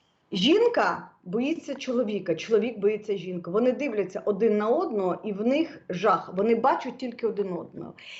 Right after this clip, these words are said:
І вони, їм здається, що саме ти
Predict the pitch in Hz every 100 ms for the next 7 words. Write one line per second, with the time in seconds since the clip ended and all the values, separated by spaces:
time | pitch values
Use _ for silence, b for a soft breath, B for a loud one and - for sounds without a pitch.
0 | B - 240 233 269 302 254 233 262 196
1 | 240 330 - 359 277 - - 240 254 240
2 | 214 196 185 180 - 302 202 156